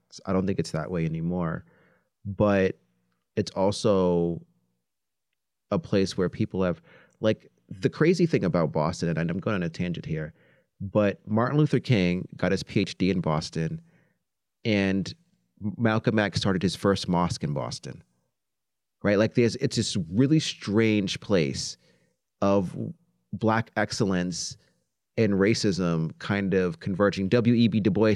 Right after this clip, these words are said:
is from Massachusetts. He's the first Black to get his P-, he's the second Black to get his P H D from Harvard. Like, it's this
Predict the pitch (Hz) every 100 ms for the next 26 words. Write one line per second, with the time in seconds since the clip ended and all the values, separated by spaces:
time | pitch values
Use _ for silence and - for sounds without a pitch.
0 | 85 82 82 76 - 90 80 82 - 85
1 | - - - - _ _ _ _ _ _
2 | - - - 120 120 117 - 113 113 104
3 | 98 - 110 - 113 90 - 131 101 82
4 | 85 85 85 82 98 90 - 87 82 82
5 | 82 85 - - _ _ _ _ _ _
6 | _ _ - 107 107 117 - - -